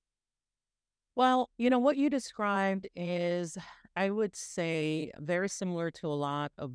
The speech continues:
women, definitely very similar to a lot of Black women,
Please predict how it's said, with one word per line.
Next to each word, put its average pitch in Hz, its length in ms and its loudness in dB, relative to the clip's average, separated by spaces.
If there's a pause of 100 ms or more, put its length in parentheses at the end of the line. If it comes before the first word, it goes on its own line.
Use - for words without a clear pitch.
(120)
women, 190 580 0 (560)
definitely 240 400 0
very 220 240 2
similar 202 360 -2
to - 120 -6
a - 20 -2
lot 175 200 -2
of 139 180 -6
Black 151 340 -4
women, 247 420 4